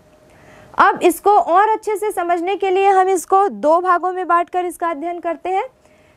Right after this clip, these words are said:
पहले बिंदु के आधार पर हम इसकी दो विशेषताओं को देखते हैं। पहला तो ये कि ये जो अपकिरण होता है, अ, इससे तात्पर्य, मतलब इसकी मीनिंग ही हम ये निकालते हैं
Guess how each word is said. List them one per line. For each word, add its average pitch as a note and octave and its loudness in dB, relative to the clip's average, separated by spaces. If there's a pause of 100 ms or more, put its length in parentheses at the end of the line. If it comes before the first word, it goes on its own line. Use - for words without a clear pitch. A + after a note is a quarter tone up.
(140)
पहले G4 4
बिंदु G4+ 0
के G#4 -2
आधार F#4+ 0
पर G4 0
हम F4+ -2
इसकी F4+ 0
दो F#4 2
विशेषताओं E4 -2
को C4+ 0
देखते G3+ -2
हैं। G3 -2 (400)
पहला F#4 4
तो G#4 -4
ये G4+ 0
कि G#4 0
ये D4+ 0
जो G4 4
अपकिरण F4+ -4
होता F#4 -6
है, F#4+ -2
अ, C#4 4
इससे D4+ 0
तात्पर्य, F#4 2
मतलब F4+ -10
इसकी F4 -10
मीनिंग E4 -8
ही G4+ -4
हम F4+ -6
ये F#4 -6
निकालते E4+ -6
हैं F#4 0